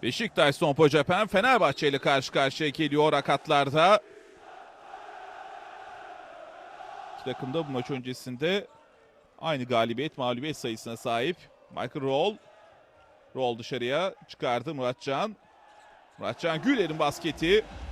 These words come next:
Beşiktaş, Sompo Cephen'de. Bogdanovic. İçeride Ekpeyudo harika görüyor. Ekpeyudo da sayıyı buluyor. Sakatlık sonrası ilk Süper Lig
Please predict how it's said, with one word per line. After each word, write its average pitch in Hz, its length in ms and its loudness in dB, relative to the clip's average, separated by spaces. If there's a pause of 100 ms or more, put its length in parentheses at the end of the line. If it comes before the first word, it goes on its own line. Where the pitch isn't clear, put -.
(100)
Beşiktaş, 123 380 -4
Sompo 135 280 -4
Cephen'de. 147 760 0 (2500)
Bogdanovic. 131 640 -4 (1040)
İçeride 131 400 0
Ekpeyudo 220 600 6
harika 165 360 6
görüyor. 170 420 4
Ekpeyudo 156 540 4
da 170 120 -2
sayıyı 139 340 0
buluyor. 160 560 2 (1120)
Sakatlık - 460 -10
sonrası 180 680 -2 (100)
ilk 202 200 -6 (1040)
Süper 127 260 2
Lig 120 100 -4